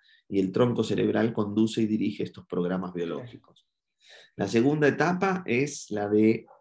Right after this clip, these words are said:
Speaker 1: el momento que emergemos del agua, cuando salimos del agua a la tierra,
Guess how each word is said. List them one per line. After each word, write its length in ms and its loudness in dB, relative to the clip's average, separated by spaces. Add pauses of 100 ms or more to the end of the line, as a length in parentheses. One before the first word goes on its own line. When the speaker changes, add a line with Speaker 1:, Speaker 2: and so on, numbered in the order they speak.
(160)
Speaker 1:
el 140 -4
momento 440 0
que 160 4
emergemos 640 0
del 160 0
agua, 480 -2 (220)
cuando 200 -8
salimos 400 -2
del 140 -2
agua 240 0
a 40 -2
la 140 -2
tierra, 600 -2